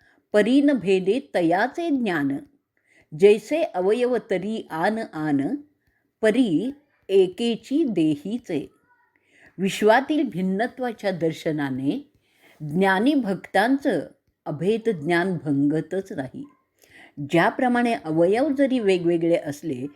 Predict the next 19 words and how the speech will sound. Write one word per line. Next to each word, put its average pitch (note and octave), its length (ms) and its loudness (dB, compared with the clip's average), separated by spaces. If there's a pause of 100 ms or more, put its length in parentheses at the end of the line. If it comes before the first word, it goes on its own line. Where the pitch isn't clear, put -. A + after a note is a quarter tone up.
(240)
तरी D#3+ 160 -4
शरीर, F3+ 460 0 (640)
तरी C4+ 160 2
शरीर G#3 480 0
मात्र C4 300 0
एकच B3 420 -2
आहे, A3+ 220 -8 (600)
त्याचप्रमाणे F3 800 0 (140)
जगातील F3 520 0 (440)
विविधतेची A#3+ 1120 0
आत्मचैतन्याची G3 1400 -2
एकता E3+ 600 0
आहे C#3+ 420 -2 (480)
हे F3 100 0
तो A3+ 300 -2
जाणून D3 460 -2
असतो. - 340 -16 (720)
याउलट D3 540 2 (920)
या C#4 120 6